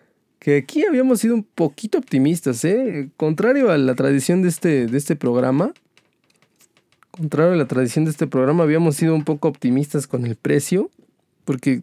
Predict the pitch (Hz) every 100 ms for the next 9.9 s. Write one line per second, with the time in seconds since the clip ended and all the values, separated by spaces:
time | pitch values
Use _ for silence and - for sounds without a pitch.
0 | - 135 - 143 156 170 135 139 160 147
1 | 143 - - 117 120 123 123 135 135 123
2 | 147 147 160 175 180 - 127 113 120 127
3 | 123 139 151 170 185 190 - _ _ _
4 | _ _ _ _ - 175 143 139 135 135
5 | 127 143 147 254 453 _ _ _ - 156
6 | 208 202 220 262 - - 160 185 - -
7 | 214 208 - - 147 143 139 - 160 143
8 | 202 214 220 180 202 190 - - 196 190
9 | 165 165 180 170 190 190 - 180 196